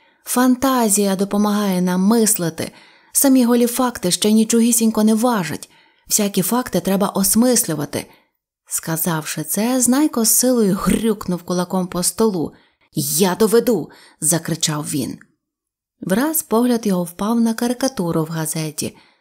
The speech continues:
де був намальований він сам у центрі місяця з таким ідіотським виразом на обличчі,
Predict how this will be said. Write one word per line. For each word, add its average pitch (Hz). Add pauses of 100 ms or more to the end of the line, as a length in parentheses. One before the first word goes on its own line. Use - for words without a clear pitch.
(140)
де 214
був 208
намальований 196
він 175
сам 254 (420)
у -
центрі 311
місяця 180 (420)
з -
таким 202
ідіотським 180
виразом 180
на 160
обличчі, 175